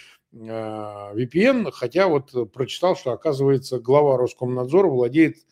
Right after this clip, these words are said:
значительным числом анонимных V P N-ов, которыми пользуются россияне. Они еще и умудряются, знаете,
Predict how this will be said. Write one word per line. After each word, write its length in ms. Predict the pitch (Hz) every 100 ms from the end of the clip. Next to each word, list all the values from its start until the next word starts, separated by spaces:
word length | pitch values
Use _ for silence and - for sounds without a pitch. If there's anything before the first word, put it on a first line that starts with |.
| _ _ _
значительным 540 | 110 156 - 208 175
числом 440 | 135 151 165 165 _ -
анонимных 600 | 131 156 156 131 107 -
V 80 | 113
P 180 | 139 180
N-ов, 220 | 185 -
которыми 320 | 117 135 127
пользуются 420 | - 135 113 -
россияне. 520 | 123 - 131 104 95
Они 160 | 107 131
еще 240 | 135 139
и 40 | 135
умудряются, 720 | 131 131 123 147 156 135 120
знаете, 460 | 120 143 135 113